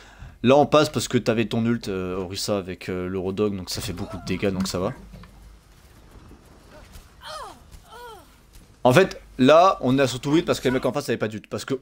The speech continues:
très clairement, euh, en fait, ce qu'il fallait faire, c'est, c'est bien ce qu'il fallait faire, c'est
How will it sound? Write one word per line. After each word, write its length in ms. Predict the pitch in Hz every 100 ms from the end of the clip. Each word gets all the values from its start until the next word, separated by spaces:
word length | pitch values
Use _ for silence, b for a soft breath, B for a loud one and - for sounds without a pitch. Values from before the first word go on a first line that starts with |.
| -
très 220 | - 143
clairement, 440 | 147 139 151 170 - B B B 113
euh, 280 | 113 110 - -
en 80 | 120
fait, 120 | 175
ce 80 | -
qu'il 100 | -
fallait 140 | 135 127
faire, 180 | 165
c'est, 220 | - 107 98
c'est 140 | 107
bien 160 | 107 147
ce 60 |
qu'il 100 | -
fallait 120 | 127 117
faire, 200 | 147 -
c'est 320 | 117 98